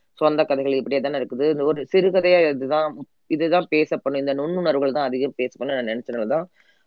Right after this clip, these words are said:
I wanted to work on this. அப்ப எனக்கு தேறின சில க-, ஒரு எட்டு கதைகளை, ஏழு கதைகளை மட்டும்தான் அதுல போட்டேன். இதுல ஒரு, இந்த தொகுப்புல ஒரு சிறுகதை மட்டும், ஆ, இன்னைக்கு வந்து சுதா அம்மாவா அறியப்படுறாங்க, தோழர் சுதா அவர்கள்.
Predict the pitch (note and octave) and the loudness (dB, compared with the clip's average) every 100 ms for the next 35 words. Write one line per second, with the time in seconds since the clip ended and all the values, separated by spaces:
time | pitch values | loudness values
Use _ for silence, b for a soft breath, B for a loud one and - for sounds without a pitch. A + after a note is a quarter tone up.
0 | - C#3 C3 C#3 C#3 C3+ B2 - B2+ A#2+ | -6 -2 0 0 0 0 0 -2 -4 -6
1 | A2+ D3+ G3 _ _ _ _ - C#3+ - | -2 -2 -4 _ _ _ _ 0 0 4
2 | F#3 F#3+ D#3+ E3+ - F3+ E3 G3 A3 G#3+ | 4 4 2 -4 -4 2 6 6 4 2
3 | G3+ G3 E3 D#3 - D3 C3+ D3 C#3+ C#3+ | -4 -2 0 0 0 -2 -2 -4 -4 -4
4 | - D3 D#3 C#3+ D#3 F3+ F#3 C#3+ C#3 C#3+ | -6 -6 -2 -2 -2 -2 0 -2 -4 -2
5 | C3+ C#3 C3+ B2+ C3+ D3 C#3 C3 E3+ E3 | -2 -2 -4 -8 -6 -6 -4 -4 -2 -2
6 | C#3 D3 D3+ _ _ C#3+ C#3 - D#3+ F3+ | -2 -2 -4 _ _ -6 -6 0 0 0
7 | F#3+ F3+ D3 D3 F3 F3 E3+ E3+ D#3+ D3 | 2 4 4 0 -2 -2 -2 0 0 -2
8 | C#3 - F3+ A3+ _ _ _ _ - D3 | -6 -6 -6 -6 _ _ _ _ -6 -2
9 | C#3+ D3 D#3 - C#3+ D3 E3 D#3 D3 D#3+ | -2 0 -2 0 -2 0 -2 -2 2 2
10 | D#3 D3 C#3+ C#3+ - C3+ C3 C3+ C3+ B2 | 2 0 2 0 -2 -4 -2 -2 -4 -4
11 | B2 A#2+ C3+ B2 B2 B2+ A#2+ C3 A#2 A2+ | -4 -2 0 0 0 -2 2 2 2 0
12 | D3 | -6